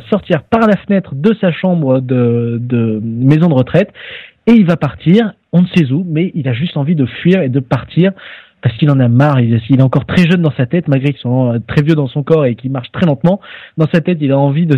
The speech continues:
s'évader, il en a marre de cette maison de retraite. Donc il se casse et là, tout le monde part à sa recherche. Donc la ville, la maison de retraite, mais surtout, c'est le point de, de départ d'une histoire, mais alors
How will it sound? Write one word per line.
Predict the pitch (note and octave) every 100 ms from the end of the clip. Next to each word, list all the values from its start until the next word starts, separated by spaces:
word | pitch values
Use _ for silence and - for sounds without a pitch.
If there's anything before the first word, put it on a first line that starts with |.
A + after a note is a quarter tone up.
| -
s'évader, | D3 C3 C#3+ F#3+ F3+
il | C3
en | A#2+
a | B2
marre | D#3 E3+
de | C#3+
cette | D3 B2+
maison | B2+ C3
de |
retraite. | A#2 A2+ F3+ - - - -
Donc | B2+ -
il | A#3
se | -
casse | C3+ D3+ F#3 -
et | D3
là, | D#3
tout | - F#3+
le | F#3
monde | G3 A3+ - _ _
part | F#3 E3+
à | C#3
sa | D3+
recherche. | C3 - D#3+ - - - - _ -
Donc | A#2
la | C3 F#3
ville, | F3 F#3+ D3+ A2 -
la | C#3 F3+
maison | F#3 F3+ E3
de | C#3+
retraite, | C#3 - A3+ - _ _ _ _ -
mais | D#3+ C4 A3 -
surtout, | D#3+ - A3 B3 - -
c'est | D#3+
le | D3+
point | C3+ A3
de, | G3 E3 D3 C#3
de | C#3 C#3
départ | D3+ D3 G3
d'une | D3+ D3
histoire, | D3+ - G3
mais | D3+ C#3
alors | -